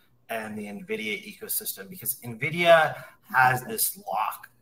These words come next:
on G P U, and it's not just the G P U. If you're building in that, there's this whole ecosystem of cuda,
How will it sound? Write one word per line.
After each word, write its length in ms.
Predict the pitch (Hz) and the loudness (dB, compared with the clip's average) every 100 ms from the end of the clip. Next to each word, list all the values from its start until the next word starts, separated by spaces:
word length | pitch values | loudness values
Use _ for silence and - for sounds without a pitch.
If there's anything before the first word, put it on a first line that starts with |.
| _ _ _ 123 | _ _ _ -2
on 480 | 117 110 104 104 | 4 6 6 2
G 180 | 104 117 | -8 -12
P 180 | - 107 | -12 -16
U, 500 | 98 104 135 202 - - - _ | -12 -8 -6 -6 -8 -18 -20 _
and 140 | 131 135 | 0 2
it's 160 | 131 | 4
not 260 | 190 220 214 | 12 12 12
just 440 | 190 180 - - | 2 0 0 -8
the 80 | 120 | -10
G 240 | - 127 123 | -8 -8 -10
P 300 | - 110 117 | -10 -6 -4
U. 340 | 131 139 135 117 | -2 -4 -6 -6
If 260 | 113 - | -6 -4
you're 80 | 120 | -6
building 400 | - 156 151 147 | 0 0 0 -2
in 80 | 127 | 2
that, 240 | 117 120 - | 6 6 2
there's 200 | 110 - | -4 -4
this 120 | 120 | -4
whole 220 | - 156 143 | 0 0 -2
ecosystem 580 | 131 131 - - 113 | -8 -6 -6 -8 -12
of 140 | 104 - | -14 -14
cuda, 360 | - 113 92 | -14 -10 -8